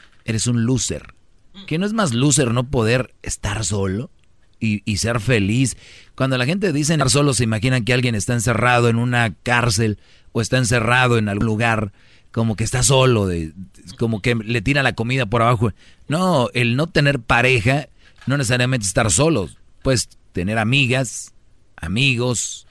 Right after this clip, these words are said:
y, este, está tu familia. Puedes pertenecer a algún, alguna situación.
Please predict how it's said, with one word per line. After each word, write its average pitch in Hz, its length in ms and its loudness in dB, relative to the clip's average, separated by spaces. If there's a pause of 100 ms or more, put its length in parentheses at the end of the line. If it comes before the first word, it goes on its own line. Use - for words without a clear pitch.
(340)
y, 101 480 -4 (240)
este, 95 640 -8
está 101 220 -4
tu 110 140 -4
familia. 110 640 -2 (360)
Puedes 131 160 -8
pertenecer 117 680 -2
a 113 80 -4
algún, 110 480 -2 (440)
alguna 110 360 -2
situación. 85 560 -4